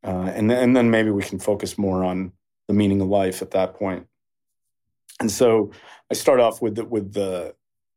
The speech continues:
energy sector. Um, you know, we can leave the debate about fossil fuels aside. I do think in the long run,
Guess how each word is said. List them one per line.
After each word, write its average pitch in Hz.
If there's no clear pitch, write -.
energy 110
sector. 104
Um, 90
you 123
know, 110
we 107
can 104
leave 104
the -
debate 98
about 98
fossil 107
fuels 98
aside. 98
I 127
do 117
think 113
in 107
the 104
long 101
run, 101